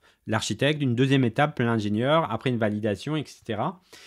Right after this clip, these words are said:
Et donc, du coup, ça veut dire que, en fait, on a les infos trop tard, ou en tout cas, euh, en décalé par rapport au cycle de conception. Et l'avantage d'intégrer,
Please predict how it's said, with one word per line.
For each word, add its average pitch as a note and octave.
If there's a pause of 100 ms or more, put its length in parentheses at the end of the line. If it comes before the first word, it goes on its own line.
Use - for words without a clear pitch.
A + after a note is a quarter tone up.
(140)
Et D#3+
donc, D3
du C#3
coup, A3+
ça E3
veut C#3+
dire G3+
que, C#3+
en C3+
fait, G3+
on C3+
a A#2+
les A#2+
infos F3+
trop C#3
tard, E3+
ou D#3
en A2
tout -
cas, D#3
euh, G#2
en B2
décalé D3
par B2+
rapport C3
au C3+
cycle C#3+
de B2+
conception. A2+ (560)
Et B2
l'avantage E3
d'intégrer, C#3+